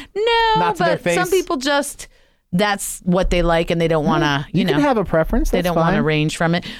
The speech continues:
Speaker 1: But
Speaker 2: I'm not here
Speaker 1: think
Speaker 2: to judge.
Speaker 1: <laughs> No judging here. Uh, think Beaujolais.
Speaker 2: Okay.
Speaker 1: Uh, you know, a nice handcrafted Beaujolais, not that Nouveau stuff. And, uh,
Speaker 2: <laughs>
Speaker 1: maybe even a Sangiovese, like a Chianti, nice, well-made Chianti.
Speaker 2: All right.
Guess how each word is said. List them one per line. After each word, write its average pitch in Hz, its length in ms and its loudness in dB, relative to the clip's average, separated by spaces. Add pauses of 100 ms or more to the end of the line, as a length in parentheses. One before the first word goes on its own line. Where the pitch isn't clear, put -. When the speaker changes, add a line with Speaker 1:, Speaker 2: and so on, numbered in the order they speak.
(200)
Speaker 1:
But 185 240 0 (100)
Speaker 2:
I'm 156 80 0
not 226 100 0
here 233 160 0
Speaker 1:
think - 40 0
Speaker 2:
to 143 40 -2
judge. 139 440 -2 (100)
Speaker 1:
<laughs> - 0 - (680)
No 277 220 2
judging 285 460 0
here. 330 480 -4 (400)
Uh, 214 180 2
think 277 380 -2
Beaujolais. 226 680 0 (240)
Speaker 2:
Okay. 123 220 2 (280)
Speaker 1:
Uh, 175 200 0 (160)
you 208 100 2
know, 170 140 2
a 170 40 2
nice 185 600 0
handcrafted 190 720 0
Beaujolais, 175 460 2
not 165 320 -2
that 160 160 -2
Nouveau 147 360 0
stuff. 139 320 -6 (480)
And, 196 540 2
uh, 180 840 0 (100)
Speaker 2:
<laughs> - 80 -20
Speaker 1:
maybe 196 240 2
even 254 140 2
a 262 40 0
Sangiovese, 233 840 0
like 160 180 -2
a 175 80 -6 (160)
Chianti, 202 480 -2
nice, 165 280 -4
well-made 175 340 0
Chianti. 190 500 -4
Speaker 2:
All 202 100 -2
right. 262 380 -2